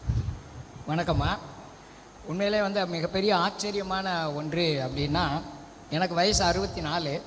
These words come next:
அவங்களுக்கு பதினாலு முடிஞ்சு பதினஞ்சு, பத்தாவது வகுப்பு படிச்சுக்கிட்டு இருக்கிறாங்க.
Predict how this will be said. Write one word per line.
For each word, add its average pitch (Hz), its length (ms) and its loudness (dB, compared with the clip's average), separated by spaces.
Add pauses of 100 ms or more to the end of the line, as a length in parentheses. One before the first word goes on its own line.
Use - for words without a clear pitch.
(800)
அவங்களுக்கு 190 460 4
பதினாலு 170 520 6
முடிஞ்சு 165 400 2
பதினஞ்சு, 147 480 2 (280)
பத்தாவது 170 440 6
வகுப்பு 151 440 4
படிச்சுக்கிட்டு 143 340 0
இருக்கிறாங்க. 127 500 -2